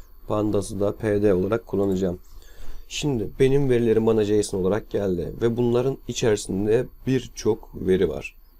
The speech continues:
Ben bunları nasıl tanımlayacağım? Hatta şöyle bir return response yapsak bakalım ne olacak?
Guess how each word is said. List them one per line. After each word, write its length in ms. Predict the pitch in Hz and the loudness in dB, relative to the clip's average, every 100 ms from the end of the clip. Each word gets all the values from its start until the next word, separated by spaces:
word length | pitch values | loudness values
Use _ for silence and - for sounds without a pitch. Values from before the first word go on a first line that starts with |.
| - - - | -20 -10 -2
Ben 260 | 123 123 | 0 0
bunları 440 | 120 113 113 123 92 - 107 | 2 4 4 2 -2 -2 2
nasıl 440 | 117 - 107 110 - - - - | 2 2 0 -2 -6 -16 -20 -10
tanımlayacağım? 680 | 110 104 95 92 87 82 - - - | -4 0 0 0 0 -4 -8 -14 -10
Hatta 420 | - - - 113 | -8 -6 -2 -2
şöyle 540 | - 117 113 98 92 - - - - - - | 0 0 2 2 -2 -4 -18 -20 -20 -20 -8
bir 240 | 110 107 139 - - - - - - - - - - - - - - | -2 -2 -2 -10 -20 -20 -20 -20 -20 -20 -20 -20 -20 -20 -20 -20 -10
return 400 | 110 113 113 113 113 - - | -6 0 2 2 0 -8 -4
response 640 | 110 110 - 120 120 - | -2 -2 0 0 0 -2
yapsak 640 | 104 - - 110 - - - - - | -4 -4 -4 -4 -4 -12 -18 -20 -4
bakalım 460 | 117 - 101 110 143 - - - - _ - | -4 -2 -4 -4 -6 -18 -20 -20 -20 _ -4
ne 180 | 107 | 0
olacak? 580 | 110 98 92 104 - - | 2 2 0 -2 -4 -16